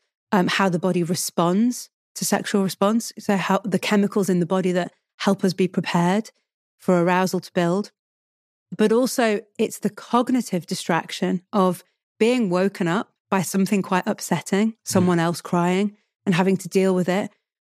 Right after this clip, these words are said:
Speaker 1: which we know disrupts the part of our sleep, the R E M sleep, which actually we need for our sexual functioning. So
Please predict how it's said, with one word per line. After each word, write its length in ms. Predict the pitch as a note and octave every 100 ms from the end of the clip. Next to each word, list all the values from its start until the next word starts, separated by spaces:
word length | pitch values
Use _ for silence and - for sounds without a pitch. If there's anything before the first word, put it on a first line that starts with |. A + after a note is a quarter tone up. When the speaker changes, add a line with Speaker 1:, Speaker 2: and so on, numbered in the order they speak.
| _
Speaker 1:
which 240 | G#3 G#3+
we 100 | -
know 300 | F#3+ G3+ A3 A3+
disrupts 680 | G3 - A3+ A#3 - - - _
the 60 | -
part 300 | - B3 C4+
of 100 | G#3
our 120 | F#3
sleep, 460 | E3+ - E3+ E3 -
the 100 | -
R 200 | F#3+ G3+
E 40 | F#3+
M 160 | F3+
sleep, 400 | F3 - E3+ - - _ _ _
which 200 | G3+ G3
actually 400 | G#3 G#3+ G3+ F#3+
we 120 | F3
need 280 | F3+ F#3+ F3+
for 120 | - F3+
our 80 |
sexual 340 | D#3 - G3 F#3+
functioning. 580 | - F3 - F3 F3 F#3 _ _ _ _ _
So 340 | - F#3+ F#3+